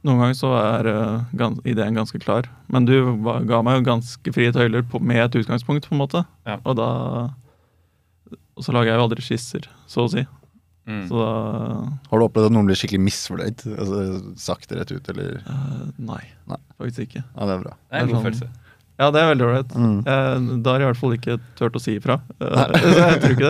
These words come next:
Speaker 1: det. Eh, men, eh, jeg har jo dialogen med de jeg maler for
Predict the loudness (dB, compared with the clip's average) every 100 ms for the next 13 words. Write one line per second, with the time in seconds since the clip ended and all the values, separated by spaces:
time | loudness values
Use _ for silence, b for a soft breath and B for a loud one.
0 | 2 2 4 6 6 4 4 4 4 4
1 | 2 2 0 -2 B B B B _ 4
2 | 6 6 6 6 6 4 2 2 2 0
3 | 0 0 2 -2 -6 -2 0 0 0 -2